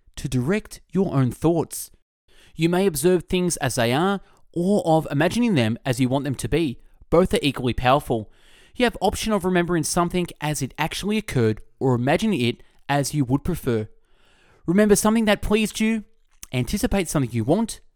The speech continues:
your thoughts produce a vibration within you, and then circumstances and events line up to match your offered vibrations. Place your attention on something wanted. Although your set point is habitual, it's easy to change your pattern. You can do it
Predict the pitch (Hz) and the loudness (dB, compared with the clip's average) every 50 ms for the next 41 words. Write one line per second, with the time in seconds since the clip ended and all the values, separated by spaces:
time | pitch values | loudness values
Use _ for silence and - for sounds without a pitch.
0 | _ _ _ - 240 240 - - 233 220 226 220 - - 247 208 170 156 151 - | _ _ _ -4 -2 -2 0 2 4 4 4 2 0 -4 -6 -2 0 0 0 0
1 | - - 120 113 120 117 113 - 143 151 170 - 165 151 123 123 165 208 202 156 | -2 -4 -2 0 0 0 0 2 2 2 2 2 0 -2 0 2 2 4 4 4
2 | 117 101 - - - _ _ _ _ _ _ - 131 127 135 139 131 120 - - | 2 0 -2 -8 -18 _ _ _ _ _ _ -6 -4 -2 0 0 0 0 -2 0
3 | - 185 202 202 - 226 208 - - 156 151 - 160 151 196 208 214 - 151 131 | 2 4 4 4 2 -2 -4 -2 -2 -2 -2 -4 -4 -6 -6 -4 -2 -2 -2 -2
4 | 127 - - 135 139 143 143 147 - - - - 117 123 147 175 190 - - - | -4 -4 -4 -2 -2 0 0 -2 -2 -4 -6 -6 -6 -4 -4 -4 -4 -6 -8 -10
5 | - - - _ _ - - 208 226 - - 135 123 - 143 110 117 120 117 104 | -14 -14 -18 _ _ -6 -2 -2 0 0 0 -2 -2 -2 -4 -2 0 0 0 0
6 | - 127 139 143 - 143 123 117 107 - - - - _ _ _ _ _ _ _ | 0 0 0 0 -2 -4 -4 -4 -4 -6 -8 -8 -10 _ _ _ _ _ _ _
7 | _ - - - - - 196 208 202 - - 214 196 - - 190 190 - - 196 | _ -20 -20 -18 -4 0 0 2 2 2 2 0 0 2 0 -2 -2 0 0 -2
8 | 180 165 - - 170 165 156 135 120 143 185 196 - 139 113 107 - - - - | -2 -2 0 0 0 0 0 0 0 0 -2 0 0 -2 -2 -4 -6 -12 -20 -20
9 | - - - - - - - _ - - 302 294 254 269 269 247 220 254 254 - | -20 -20 -20 -20 -20 -20 -20 _ -2 0 2 4 6 4 4 4 2 -2 -2 -4
10 | - - 247 240 - - - 226 233 220 - - 160 - 139 - 226 - - - | -2 -2 -2 -2 -2 -2 -4 -2 -2 -2 -2 -2 -2 -2 -2 -2 -2 -2 -2 0
11 | 247 247 240 220 - - - - 190 - - - 202 214 208 196 233 208 220 - | 0 0 0 -2 -6 -10 -8 -8 -6 -6 -6 -6 -6 -4 -4 -4 -4 -6 -6 -6
12 | - 202 196 185 165 147 139 - - - - 196 165 160 120 113 - - - - | -4 -2 0 0 0 0 -2 -2 -2 -2 -2 -2 -2 -2 -4 -8 -8 -12 -18 -20
13 | - _ _ _ - 165 196 - - 277 247 - 165 160 147 151 160 - - | -20 _ _ _ -4 -4 -2 0 0 0 2 2 4 4 4 2 0 -2 -6